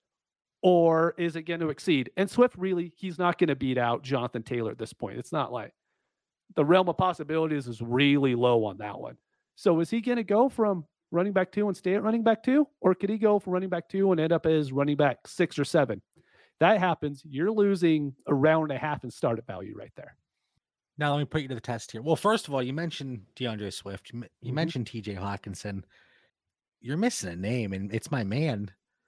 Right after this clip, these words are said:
Speaker 2: It, it's bright over here, the sun god, Amon-Ra.
Speaker 1: Mm-hmm.
Speaker 2: Y-, you're, you're okay holding the bag on him.
Speaker 1: It's because I think Jared Goff is gonna be the quarterback. We mentioned it when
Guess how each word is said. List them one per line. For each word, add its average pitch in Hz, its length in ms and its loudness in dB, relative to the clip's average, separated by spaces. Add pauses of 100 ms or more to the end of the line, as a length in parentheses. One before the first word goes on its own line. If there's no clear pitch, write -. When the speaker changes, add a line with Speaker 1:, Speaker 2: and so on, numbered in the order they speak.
(300)
Speaker 2:
It, 131 160 0
it's 143 160 2
bright 160 280 4
over 131 220 4
here, 113 140 -2
the 110 120 -6
sun 160 280 -4
god, 101 400 -4 (1200)
Amon-Ra. 135 720 0 (260)
Speaker 1:
Mm-hmm. 147 220 -2
Speaker 2:
Y-, 254 80 0 (180)
you're, 170 500 0
you're 214 360 8
okay 226 340 8
holding 214 440 10
the 202 100 4
bag 202 420 4
on 190 180 6
him. 147 480 0 (300)
Speaker 1:
It's 175 180 2
because 170 340 2
I 151 100 2
think 139 200 -4
Jared 147 400 2
Goff 135 300 2
is 131 100 -4
gonna 131 160 -4
be 123 120 -4
the 120 80 -8
quarterback. - 640 -6 (500)
We 156 220 2
mentioned 170 420 0
it 285 180 4
when 226 380 2